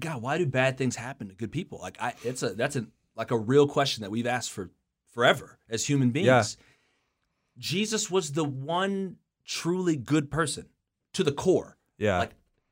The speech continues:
Speaker 1: God in the flesh that had the worst possible thing happen to him.
Speaker 2: Absolutely.
Speaker 1: Like, executed by church and state, public humiliation.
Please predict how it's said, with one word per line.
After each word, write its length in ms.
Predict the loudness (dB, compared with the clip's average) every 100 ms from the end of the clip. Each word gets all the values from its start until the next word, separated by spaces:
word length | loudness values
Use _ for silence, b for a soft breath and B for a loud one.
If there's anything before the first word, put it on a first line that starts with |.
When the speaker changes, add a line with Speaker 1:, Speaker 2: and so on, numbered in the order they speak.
| -2
Speaker 1:
God 320 | 6 8 8
in 80 | 4
the 80 | 0
flesh 460 | -2 -4 -6 -12 _ _ _ _ _ _
that 120 | -2
had 260 | 2 4 6
the 100 | 6
worst 460 | 6 6 4 2 2
possible 380 | 4 4 0
thing 180 | -2 -2
happen 280 | -2 -4 -6
to 100 | -14
him. 60 | -18 _ _
Speaker 2:
Absolutely. 720 | 0 0 0 -2 -2 -4 -6 -2
Speaker 1:
Like, 240 | -2 -2 -8 _ _ _ _ _ -2
executed 720 | 0 0 -2 -2 -2 -2 4
by 160 | 4
church 360 | 4 4 2 4
and 140 | 2
state, 440 | 0 0 0 0 -4 _ _ _ _ _ _
public 340 | 0 2 2 0
humiliation. 880 | 2 2 4 2 0 -2 -2 -4